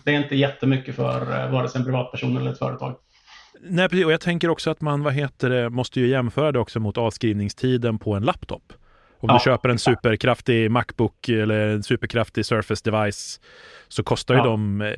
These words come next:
Speaker 2: också pengar som man ska skriva av. Det här klarar man ju som ett skönt tangentbord och en bra skärm.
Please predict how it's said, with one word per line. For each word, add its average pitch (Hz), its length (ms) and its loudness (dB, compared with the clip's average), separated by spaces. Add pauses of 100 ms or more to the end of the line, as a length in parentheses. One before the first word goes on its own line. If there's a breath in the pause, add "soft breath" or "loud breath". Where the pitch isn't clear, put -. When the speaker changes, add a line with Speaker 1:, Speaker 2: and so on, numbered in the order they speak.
Speaker 2:
också 170 240 0
pengar 120 360 2
som 120 100 -6
man 107 80 -2
ska - 100 -8
skriva 117 280 -4
av. 123 100 -6
Det 117 60 -4
här 147 100 2
klarar 127 280 0
man 120 120 0
ju 117 60 0
som 110 160 -2
ett 110 240 -4
skönt 110 300 0
tangentbord 113 400 -2
och 104 60 2
en 98 40 -2
bra 101 140 -2
skärm. - 220 -6